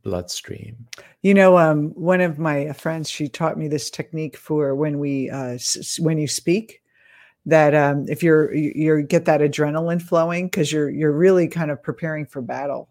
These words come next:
Speaker 2: when you speak. <laughs>
Speaker 1: <laughs>
Speaker 2: You feel your, your ego thinks that, "I'm gonna, you know, face the enemy here." And so we're all ginned up in the, in ourselves, and it's like this tension.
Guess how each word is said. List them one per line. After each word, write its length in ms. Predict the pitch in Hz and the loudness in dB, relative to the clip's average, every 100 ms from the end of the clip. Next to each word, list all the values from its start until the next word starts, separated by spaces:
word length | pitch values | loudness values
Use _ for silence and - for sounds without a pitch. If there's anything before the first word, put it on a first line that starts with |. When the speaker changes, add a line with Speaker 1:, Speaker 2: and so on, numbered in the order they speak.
| - | -12
Speaker 2:
when 180 | 147 | -8
you 80 | 135 | -6
speak. 500 | 131 - 147 135 - 117 - - | -8 -8 -6 -6 -8 -8 -8 -6
<laughs> 0 | |
Speaker 1:
<laughs> 1000 | 117 185 - 226 226 175 - - - 262 | 0 2 4 4 4 2 0 -8 -6 2
Speaker 2:
You 140 | 202 | 4
feel 360 | 202 220 214 180 | 6 8 8 8
your, 300 | 202 185 151 | 8 6 2
your 280 | 190 185 165 | 4 4 4
ego 300 | 196 202 180 | 2 4 4
thinks 340 | 175 170 170 - | 2 -4 -6 -6
that, 160 | 156 | -4
"I'm 140 | 151 160 | -4 -6
gonna, 240 | 165 151 123 _ _ - | -6 -6 -10 _ _ -8
you 160 | 165 | -6
know, 140 | 160 147 | -4 -4
face 280 | 170 170 | -4 -4
the 140 | - 151 | -4 -4
enemy 340 | 170 165 143 | -2 -4 -6
here." 360 | 139 139 135 135 _ _ _ - | -6 -6 -6 -10 _ _ _ -6
And 160 | 165 160 | -4 -2
so 140 | 175 | 0
we're 180 | 165 170 | 2 4
all 180 | 175 170 | 4 2
ginned 380 | - 170 165 | -2 0 2
up 260 | 165 165 - | 2 2 -2
in 240 | - 151 147 | -8 -6 -6
the, 200 | 139 135 | -8 -6
in 100 | 156 | -6
ourselves, 680 | 147 - 175 156 147 143 - | -4 -2 2 2 2 0 -4
and 160 | 139 | -6
it's 240 | 139 135 - | -6 -8 -4
like 220 | 143 143 | -6 -4
this 240 | 147 - | -8 -8
tension. 680 | - - 165 156 151 135 131 | -10 -6 -6 -6 -6 -8 -8